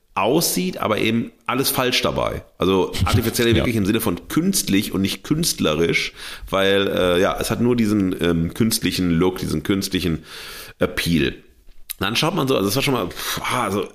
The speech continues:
Speaker 1: es hätte mich hart irritiert, wenn ich das einfach so im Laden gefunden hätte.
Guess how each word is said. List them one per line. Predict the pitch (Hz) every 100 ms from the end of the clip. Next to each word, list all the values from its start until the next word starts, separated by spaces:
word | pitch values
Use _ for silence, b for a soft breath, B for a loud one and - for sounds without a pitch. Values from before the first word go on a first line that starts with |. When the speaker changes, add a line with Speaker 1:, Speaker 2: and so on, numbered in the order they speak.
| -
Speaker 1:
es | 87 98
hätte | 131
mich | 107 -
hart | - 113 135 -
irritiert, | 113 107 107 120 123 85
wenn | 71
ich | 82
das | 85
einfach | 92 90
so | 92
im | 87
Laden | 87 82 87 90
gefunden | 87 - 76
hätte. | 65